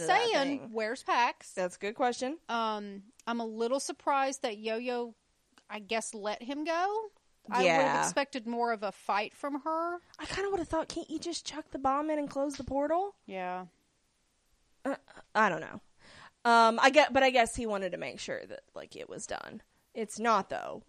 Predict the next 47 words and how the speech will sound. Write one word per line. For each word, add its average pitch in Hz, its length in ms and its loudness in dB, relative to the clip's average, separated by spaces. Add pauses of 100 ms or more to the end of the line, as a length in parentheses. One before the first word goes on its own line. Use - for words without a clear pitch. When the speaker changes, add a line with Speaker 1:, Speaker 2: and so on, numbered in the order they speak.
(100)
Speaker 1:
We 220 140 0
all 214 220 12
know 208 260 8
it's 185 200 0
not. 151 380 -2 (720)
Um, 214 600 8
so 262 160 -6
we 294 60 -4
go 349 100 4
back 392 140 6
to 370 100 -2
the 294 60 -2
lighthouse 220 500 6
and 226 100 -2
we're 208 80 2
having 233 580 2 (520)
a 269 60 -2
party. 220 480 0 (260)
Not 214 200 0
only 214 180 -2
for 208 260 0
We 190 120 -2
Save 196 240 -4
the 190 60 -14
Planet, 180 320 -2
but, 151 120 -6
like, 185 160 -2
Fitz 466 200 -4
and 453 80 -8
Simmons 508 260 -2
are 359 80 -2
back 240 240 2
and 226 100 -4
not 208 180 0
dead. 190 300 0 (300)
Speaker 2:
Well, 381 80 4
I 415 40 2
think 440 160 0
they're 269 80 -4
just 269 140 -6
blowing 226 200 0
off 196 160 0
some 185 180 -12
steam. 175 640 -6 (160)
Speaker 1:
Um, 214 540 8 (220)
and 214 720 2 (240)
Daisy 233 720 4